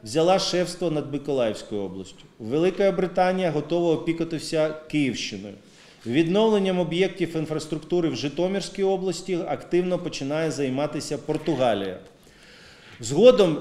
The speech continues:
я також, е, попрошу Андрія Сібігу окреслити ситуацію навколо вже досягнутих домовленостей з іншими іноземними партнерами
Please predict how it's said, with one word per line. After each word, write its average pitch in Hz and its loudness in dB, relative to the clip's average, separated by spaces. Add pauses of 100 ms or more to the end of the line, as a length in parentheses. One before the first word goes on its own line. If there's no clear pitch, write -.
я 175 6
також, 180 2
е, 160 4
попрошу 160 0
Андрія 165 2
Сібігу 175 0
окреслити 175 2
ситуацію 165 2
навколо 165 2
вже 143 0
досягнутих 139 0
домовленостей 143 0
з 147 0
іншими 165 -2
іноземними 139 -2
партнерами 131 -2